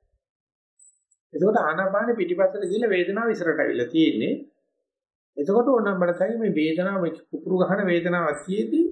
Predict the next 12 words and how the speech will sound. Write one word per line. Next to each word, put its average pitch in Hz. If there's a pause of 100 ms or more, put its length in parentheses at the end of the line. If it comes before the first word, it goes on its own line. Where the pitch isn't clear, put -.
(260)
මේක 180
අස්සෙන් 185
ආනාපානෙ 196
තියනවද 190
නැද්ද 156 (280)
කියලා 220 (500)
බැලීමේ 196
පරීක්ෂණයක් 208
කරන්න 160
පුළුවන්. - (1600)
මේ 147
වේදනා 170